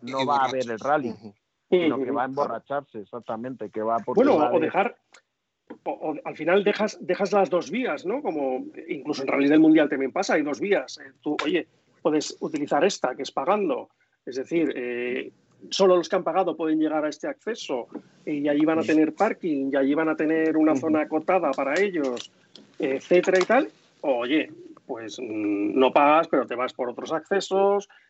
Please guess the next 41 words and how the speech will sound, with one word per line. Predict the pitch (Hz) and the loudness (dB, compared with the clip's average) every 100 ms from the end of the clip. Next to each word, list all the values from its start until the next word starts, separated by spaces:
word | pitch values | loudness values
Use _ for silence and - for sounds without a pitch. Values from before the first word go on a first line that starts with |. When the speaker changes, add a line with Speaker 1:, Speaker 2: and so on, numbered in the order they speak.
| _ | _
Speaker 4:
tal, | - 170 170 180 165 | 0 2 2 0 -4
a | 151 | -6
esta | 147 131 | -8 -10
zona | - 147 | -10 -8
no | 131 | -6
vas | 127 123 | -6 -8
a | |
poder | 123 120 135 | -8 -6 -4
entrar, | 185 196 196 196 208 190 120 | -4 -2 0 0 0 -4 -8
etcétera. | - 175 156 | -10 -6 -6
Bueno, | 120 170 | -4 -6
al | 101 | -8
final, | - 107 120 370 - _ _ _ | -8 -4 -2 -2 -4 _ _ _
eh, | - 120 113 | 0 0 2
puedes | 135 | 4
dejar | 143 160 160 | 6 4 2
las | 135 110 | 0 -2
dos | 107 | -2
vías. | 151 220 127 - - _ - | 2 2 2 -4 -16 _ -18
Mm, | 135 123 123 117 110 107 - 285 - - _ | -12 -12 -8 -6 -4 -2 -2 -6 -8 -12 _
yo | 180 143 113 | -4 0 2
creo | 107 113 | 2 2
que, | 135 147 - - _ _ _ _ _ - | 4 4 2 -14 _ _ _ _ _ -4
yo | 139 165 - _ _ _ _ _ _ _ _ _ - | 0 0 -4 _ _ _ _ _ _ _ _ _ -2
creo | 202 208 208 214 330 _ _ _ - | 2 4 4 0 -6 _ _ _ -14
que | |
habría | - 113 | -12 -10
bastante | 117 - 127 - | -12 -14 -16 -14
gente | 131 120 | -12 -12
que | 180 | -10
sí | 190 208 | -8 -2
que | |
lo | 143 117 107 107 110 110 - _ _ _ - | -2 -2 -4 -6 -8 -12 -16 _ _ _ -4
apostaría | 131 143 - 120 107 | 0 0 -2 -2 -2
por | 113 170 | -2 0
ello. | 160 | 0
Es | |
decir, | 120 135 | 0 -2
yo | 117 | -2
me | 113 | -4
voy, | 117 120 127 | -2 -2 -2